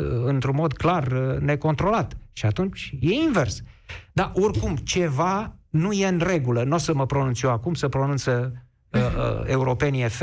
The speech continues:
Speaker 1: M imediat, însă, uh, am auzit de la Ra-,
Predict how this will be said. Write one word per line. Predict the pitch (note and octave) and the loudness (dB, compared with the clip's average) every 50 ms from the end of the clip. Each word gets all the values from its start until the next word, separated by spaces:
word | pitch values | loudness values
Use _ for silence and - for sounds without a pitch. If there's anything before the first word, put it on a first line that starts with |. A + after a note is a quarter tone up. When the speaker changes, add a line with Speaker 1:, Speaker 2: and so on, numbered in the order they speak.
| C#3+ | 0
Speaker 1:
M | C3 A#2+ A2 | 0 0 0
imediat, | - B2+ C3 B2+ A#2+ G#2+ G#2+ C3+ F3 G#3+ G#3+ - - - - - _ _ _ _ _ _ _ _ _ _ _ | 0 0 0 2 2 2 2 2 2 2 0 -4 -8 -12 -14 -20 _ _ _ _ _ _ _ _ _ _ _
însă, | - D3+ D3+ D3 C#3 - - D#3+ D#3+ D#3 D3+ D3 C#3+ - - - - _ _ _ _ | 0 2 2 2 0 0 0 2 2 2 2 0 -2 -4 -8 -16 -20 _ _ _ _
uh, | A#2+ B2 B2 B2 B2 A#2+ A#2+ A#2 - - - - | 0 2 2 2 2 0 0 -2 -4 -6 -14 -6
am | _ C3+ C#3 C#3 | _ 0 0 2
auzit | C#3+ C#3 B2+ B2 F3+ G#3 | 2 0 0 0 0 0
de | F3+ | 2
la | D3+ C#3+ C3+ | 2 2 2
Ra-, | C#3 C#3+ D#3 E3 E3 E3 B2 | 2 2 0 0 0 -2 -4